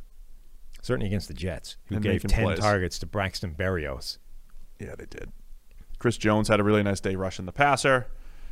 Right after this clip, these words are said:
Speaker 2: There's your takeaways from the Jets and the Chiefs game. Um, our, um, our elo rankings, or our, our, uh, computer folks here, Sam,
Speaker 1: Computer
Speaker 2: have
Speaker 1: folks.
Speaker 2: the Chiefs with one of the easier, uh, schedules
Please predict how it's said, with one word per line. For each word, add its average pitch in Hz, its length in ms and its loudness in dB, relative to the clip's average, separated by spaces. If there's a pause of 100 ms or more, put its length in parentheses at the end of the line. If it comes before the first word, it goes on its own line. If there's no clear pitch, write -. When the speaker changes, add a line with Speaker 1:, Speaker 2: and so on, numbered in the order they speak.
(760)
Speaker 2:
There's 185 180 6
your 208 100 6
takeaways 160 520 10
from 143 160 4
the 131 60 6
Jets 151 320 10
and 127 120 4
the - 40 0
Chiefs 143 300 2
game. 98 280 0 (680)
Um, 104 300 4
our, 131 320 12
um, 104 380 8 (560)
our 107 100 0
elo 127 300 6
rankings, 117 580 0 (140)
or 98 160 2
our, 92 220 2 (180)
our, 90 260 -2
uh, 87 280 -2
computer 107 340 4
folks - 280 -2
here, - 140 -4
Sam, - 300 -4 (400)
Speaker 1:
Computer - 220 0
Speaker 2:
have 180 160 10
Speaker 1:
folks. 170 80 0
Speaker 2:
the 135 40 2
Chiefs - 360 2
with 98 140 -2
one 110 220 4
of 101 100 -2
the - 140 -8
easier, 104 640 -2
uh, 82 300 0
schedules 87 640 2